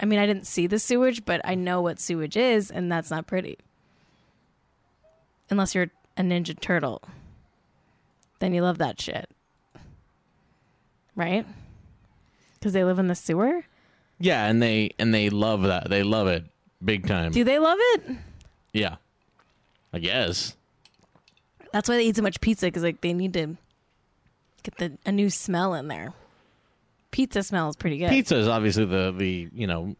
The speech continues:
Speaker 2: you know, big time fragrant food.
Speaker 1: Oh, another personal update. <laughs>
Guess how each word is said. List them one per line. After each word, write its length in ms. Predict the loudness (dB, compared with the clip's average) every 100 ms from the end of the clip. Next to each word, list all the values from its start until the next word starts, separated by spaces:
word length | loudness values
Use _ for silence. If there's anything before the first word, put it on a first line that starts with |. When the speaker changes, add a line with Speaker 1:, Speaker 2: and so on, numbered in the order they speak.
| -12
Speaker 2:
you 120 | -6 -4
know, 140 | -4
big 280 | -4 -4 -2
time 220 | 0 0
fragrant 540 | 0 -2 0 0 -2
food. 360 | 0 2 2 0
Speaker 1:
Oh, 220 | 2 2 0
another 340 | 0 2 2
personal 400 | 2 0 2 2
update. 460 | 2 0 -2 -4 -4 -10 _
<laughs> 60 | -10